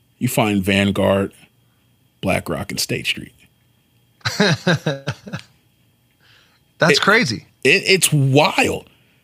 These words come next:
Speaker 1: It's like this interconnected network of investment holdings.
Speaker 2: Right, right. And they're not shy about the power that they have because, uh, Larry Fink in an interview,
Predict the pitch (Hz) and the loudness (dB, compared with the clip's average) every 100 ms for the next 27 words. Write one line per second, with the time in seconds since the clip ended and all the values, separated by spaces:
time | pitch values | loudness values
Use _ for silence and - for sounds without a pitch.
0 | _ _ 156 156 170 151 156 131 - 160 | _ _ 0 4 2 2 0 0 0 2
1 | 175 165 - 151 139 139 147 120 - _ | 4 4 2 4 4 4 0 0 -4 _
2 | _ _ _ 131 135 147 135 127 117 104 | _ _ _ 4 6 4 2 2 2 0
3 | 107 101 120 117 113 82 92 82 76 - | 0 0 2 0 0 -2 -4 -4 -10 -14
4 | _ _ _ _ _ _ _ _ _ _ | _ _ _ _ _ _ _ _ _ _
5 | _ - 185 - _ _ _ 147 - - | _ 2 2 0 _ _ _ 0 0 2
6 | 175 175 175 196 165 170 165 165 127 131 | 4 4 4 2 2 2 2 2 2 2
7 | 120 - - 117 - 190 151 107 107 104 | 2 -4 -8 -2 2 4 2 -2 -4 -4
8 | 110 101 113 - _ _ _ _ _ 139 | -4 -4 -8 -16 _ _ _ _ _ -2
9 | 147 175 147 123 135 123 113 - 131 151 | 2 4 4 4 4 4 2 -4 -2 2
10 | 165 135 170 185 143 123 135 160 123 117 | 2 0 0 0 0 0 2 2 0 -2
11 | 107 | -2